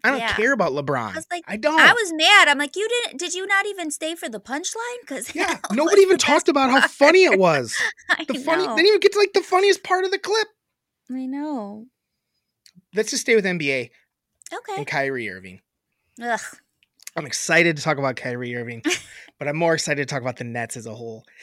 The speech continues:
Speaker 1: and how I had to hear about for the last three or four years that the Nets,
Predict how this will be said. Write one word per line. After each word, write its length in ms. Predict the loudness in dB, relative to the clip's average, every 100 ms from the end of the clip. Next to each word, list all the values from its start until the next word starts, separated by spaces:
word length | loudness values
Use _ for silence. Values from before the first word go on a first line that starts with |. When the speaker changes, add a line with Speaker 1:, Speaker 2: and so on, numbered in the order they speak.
| -20 -14
Speaker 1:
and 80 | -6
how 80 |
I 60 | -6
had 80 | -6
to 60 |
hear 200 | -6 -4
about 220 | 0 0 0
for 80 | -6
the 80 |
last 300 | -4 -6 -6
three 140 | -8 -8
or 60 |
four 180 | -6 -8
years 260 | -8 -8 -10 -14 -16 -12
that 140 | -12
the 60 | -8
Nets, 340 | -8 -8